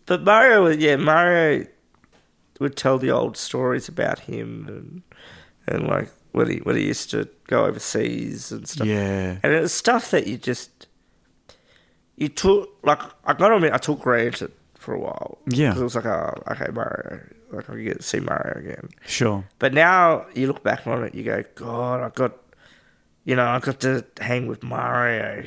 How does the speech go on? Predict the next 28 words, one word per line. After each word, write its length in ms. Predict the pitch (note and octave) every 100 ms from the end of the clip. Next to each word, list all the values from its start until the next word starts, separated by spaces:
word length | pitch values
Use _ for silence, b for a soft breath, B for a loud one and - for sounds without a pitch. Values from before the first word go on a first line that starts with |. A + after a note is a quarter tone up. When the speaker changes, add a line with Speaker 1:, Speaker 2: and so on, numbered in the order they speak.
| -
Speaker 1:
You 100 | G#2+
know, 100 | G#2
Speaker 2:
Yeah. 260 | - A#2 D3
Speaker 1:
unbelievable. 920 | E3 D#3+ B2 A#2+ A#2+ A#2+ A2+ A2 - G2+
This 200 | A2+ -
is 60 |
great." 520 | - - - F#2+ E2+ - -
You 120 | G2+
Speaker 2:
Yeah, 140 | G2+ A#2
Speaker 1:
know? 60 |
Speaker 2:
man. 220 | A#2+ F#2+ F#2 F#2 B B
Speaker 1:
So, 300 | - E3 E3
yeah, 300 | E3 E3 B2
I 140 | D3
was, 380 | G3 G3+ C#3 - B B B B B
by 240 | D3 F3 F3+
that 260 | E3+ C3
third 360 | - C#3 C3+ A#2+
year, 240 | C3 C3
I 100 | C3
was 180 | A#2+ A#2
so 600 | - - - - - F#3+ C3+ -
blessed, 800 | - - - - - - -
you 80 | -
Speaker 2:
Mm. 240 | C#3 D3+ C#3
Speaker 1:
know. 360 | - - - - b b b b b -
And, 600 | A#2+ B2 B2+ B2 A2+ - _ _ _ _ _ _ _ _ _ _ _
like, 520 | C3+ B2+ A#2 - _